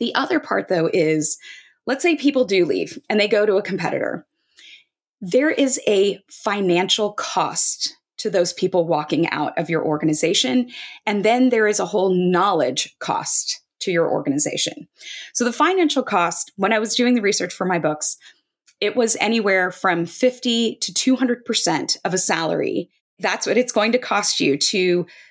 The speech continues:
recruit, you know, to actually go look for the person, to find them, to hire, train, and then get them up to speed. And then there's a lag, because even though they're going to be walking into your organization, they probably have the skills,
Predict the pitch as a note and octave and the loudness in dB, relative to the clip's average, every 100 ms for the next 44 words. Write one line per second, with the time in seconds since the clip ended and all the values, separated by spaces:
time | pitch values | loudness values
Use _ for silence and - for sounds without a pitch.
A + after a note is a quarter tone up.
0 | _ _ _ F3 C4 B3 C#4+ - - - | _ _ _ -4 0 2 2 2 -2 -4
1 | - _ _ G#3+ F#3+ F3+ - G3+ - A#3+ | -8 _ _ -2 -2 0 0 0 0 0
2 | - F3+ F3 - _ F#3+ B3 B3+ C#4+ C#4 | 2 4 2 -2 _ 0 0 2 -2 0
3 | C#4+ C#4 C4 B3+ A#3+ A#3+ G3+ - F#3+ G#3 | 0 2 0 2 0 -2 -6 0 0 0
4 | A3 G3+ G3 F#3+ F#3+ - - D3+ F3 G3+ | 0 0 0 -2 -6 -8 -4 -2 0 2
5 | G#3+ G#3 F#3+ _ - F3+ F#3+ F#3+ F#3 F#3+ | 2 0 -4 _ -6 -2 0 0 -2 -4
6 | - _ _ F3+ F3+ F3+ G3 - F3 E3 | -6 _ _ 0 0 2 0 0 -2 -2
7 | E3 - G#2+ D2 E3 - _ _ _ _ | -4 -2 -2 -4 -8 -16 _ _ _ _
8 | _ _ _ _ - G3+ G3 G#3+ A3 G#3+ | _ _ _ _ -6 -2 0 2 0 2
9 | A3 C#4+ - A2+ - - - - F3+ D#3+ | 2 2 0 -4 -8 -14 -16 -12 -4 0
10 | F3 A3 C4 B3+ A#3 A3 G3+ - F#3 E3 | 2 2 2 2 2 0 -2 2 0 2
11 | F3 F3+ G#3 F#3 F3+ F3 D#3 E3+ F3 G#3+ | -2 0 0 0 0 0 0 -2 0 2
12 | A3+ A3 G3 F3+ F3 E3+ F#3+ G3 G#3+ F#3+ | 2 2 0 -2 -2 -2 -4 0 0 0
13 | F3+ F3 - F#3+ E3+ D#3+ D#3 | -4 -4 0 2 2 0 -2